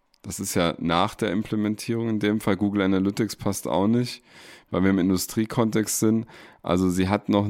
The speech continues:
finde ich, zu wenig den Kontext im Blick. Und für ihre Erfahrenheit ist das relativ stereotyp, was sie vorschlägt.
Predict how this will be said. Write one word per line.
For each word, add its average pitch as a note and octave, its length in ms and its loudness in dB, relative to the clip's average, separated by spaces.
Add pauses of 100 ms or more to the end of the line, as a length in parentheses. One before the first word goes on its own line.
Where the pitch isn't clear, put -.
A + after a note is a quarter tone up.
(180)
finde G2+ 280 2
ich, G2 120 -4
zu A2 320 0
wenig A2 300 4
den G2 180 0
Kontext G#2+ 560 0
im A2+ 160 0
Blick. A#2+ 420 -2 (560)
Und G2 420 0 (1120)
für - 280 0
ihre A2 240 4
Erfahrenheit B2 1200 4
ist - 220 -2
das G#2 240 0
relativ A2+ 520 2
stereotyp, G#2 720 0
was F2 220 -2
sie E2+ 80 -6
vorschlägt. - 720 -4